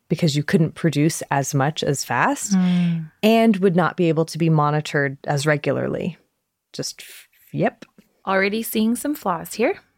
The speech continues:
Speaker 1: Oh, yeah. One of the project leaders was concerned about the risks of such a factory, and so he consulted with some experts who told him,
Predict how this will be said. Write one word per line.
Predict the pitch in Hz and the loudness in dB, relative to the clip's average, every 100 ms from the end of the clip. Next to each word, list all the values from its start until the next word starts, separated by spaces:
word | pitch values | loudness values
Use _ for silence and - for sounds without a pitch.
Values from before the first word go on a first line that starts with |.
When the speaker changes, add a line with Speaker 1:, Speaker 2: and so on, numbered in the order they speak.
| - | 0
Speaker 1:
Oh, | 196 | 2
yeah. | 180 - - - _ _ - - - - - - _ _ _ _ _ _ _ - | 2 0 -8 -12 _ _ -20 -18 -16 -16 -18 -20 _ _ _ _ _ _ _ 2
One | 220 220 320 | 4 6 6
of | 320 | 4
the | 285 | 2
project | 233 214 214 | 2 2 2
leaders | 196 190 180 175 - - - | 4 4 4 2 0 -8 -2
was | 196 202 | 2 2
concerned | - 214 285 311 | 4 4 4 4
about | 202 185 | 4 2
the | 180 | 2
risks | 156 160 - - | 0 0 -4 -2
of | 180 151 | -2 2
such | 170 | 0
a | 170 | 2
factory, | 156 139 - 151 110 208 | 0 0 0 0 2 2
and | - 180 180 175 | 2 2 2 2
so | - 180 | 2 0
he | 147 | 0
consulted | 160 185 208 202 233 170 | 0 2 2 2 2 0
with | 170 | 0
some | 185 160 | 0 0
experts | 147 - - 190 330 - - - - | -4 -4 0 0 0 -4 -10 -10 -2
who | - | 2
told | 220 - 196 190 180 | 2 2 4 4 4
him, | 180 165 160 156 | 2 4 4 2